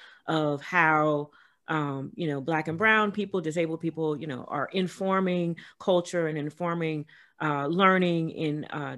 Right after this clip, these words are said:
different communities, but are not receiving the same type of, you know, uh, uh, positive, you know, financial, they're not reaping the benefits of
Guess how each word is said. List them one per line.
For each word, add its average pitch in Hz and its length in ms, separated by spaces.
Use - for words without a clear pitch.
different 175 240
communities, 175 520
but 156 240
are 151 100
not 156 480
receiving 151 540
the 143 80
same 147 360
type 147 300
of, 143 220
you 156 120
know, 147 100
uh, 131 280
uh, - 80
positive, 165 640
you 156 100
know, 127 100
financial, 160 840
they're 170 100
not 180 200
reaping 190 200
the 160 60
benefits 160 480
of 143 400